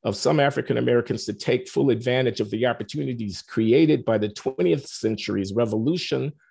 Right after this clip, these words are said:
of civil rights are palpable and damning. Yet these failures are being denied at every turn, and I maintain,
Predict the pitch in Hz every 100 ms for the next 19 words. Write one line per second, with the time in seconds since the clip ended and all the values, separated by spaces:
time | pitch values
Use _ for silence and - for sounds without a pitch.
0 | _ 107 110 - 110 107 101 90 - -
1 | _ _ _ _ _ - - - 139 143
2 | 147 107 123 135 - 101 90 90 104 123
3 | 85 76 _ _ _ _ _ _ _ _
4 | _ _ _ _ _ _ _ _ _ -
5 | 131 160 165 - 185 170 156 131 117 147
6 | 139 135 113 110 127 143 139 110 127 120
7 | 113 - 139 113 92 87 113 107 107 113
8 | 113 - 156 117 95 120